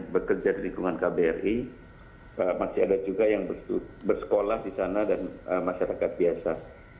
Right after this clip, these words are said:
Itu sebabnya yang dilakukan saat sekarang adalah memastikan data mereka. Eh, kita menghimbau masyarakat di R T untuk segera lapor diri ke hotline K B R I ataupun secara mandiri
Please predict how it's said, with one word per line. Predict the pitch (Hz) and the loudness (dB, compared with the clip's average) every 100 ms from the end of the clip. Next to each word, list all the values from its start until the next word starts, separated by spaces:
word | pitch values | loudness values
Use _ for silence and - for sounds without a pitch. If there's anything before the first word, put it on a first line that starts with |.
| - | -2
Itu | 104 131 | 2 2
sebabnya | 117 107 - 107 117 | 4 2 2 -2 0
yang | 98 | 0
dilakukan | 98 95 - 98 98 | -2 -2 -2 -2 -2
saat | 92 - | -4 0
sekarang | 95 107 110 | 0 2 2
adalah | 87 95 127 - - - - - - 107 | 4 2 0 -8 -16 -20 -20 -20 -6 0
memastikan | 104 110 - 104 120 110 | 2 2 0 0 2 4
data | 101 - 101 | 2 2 0
mereka. | 95 92 - 82 90 123 - - - - - - - | 2 0 2 0 0 -4 -12 -20 -20 -20 -20 -20 -4
Eh, | 92 101 | -2 2
kita | 110 - | 2 4
menghimbau | 135 131 123 110 104 107 | 2 4 4 4 4 4
masyarakat | 113 107 101 98 101 98 | 0 2 2 2 0 0
di | 95 95 | 4 4
R | 92 92 | 4 4
T | 113 | 2
untuk | 107 - 95 - | 2 -2 -6 -2
segera | 92 98 107 | 2 4 6
lapor | 107 107 104 | 4 2 2
diri | 113 98 98 - - - - - - - | 2 4 2 -2 -12 -20 -20 -20 -20 -2
ke | 113 107 | 0 2
hotline | 113 110 107 104 | 2 2 0 2
K | 95 | 2
B | 98 95 | 4 4
R | 76 | 4
I | 117 | 2
ataupun | 113 - 107 139 147 | 2 0 0 -2 0
secara | 113 110 | 2 4
mandiri | 107 107 98 95 120 147 | 4 4 4 4 2 0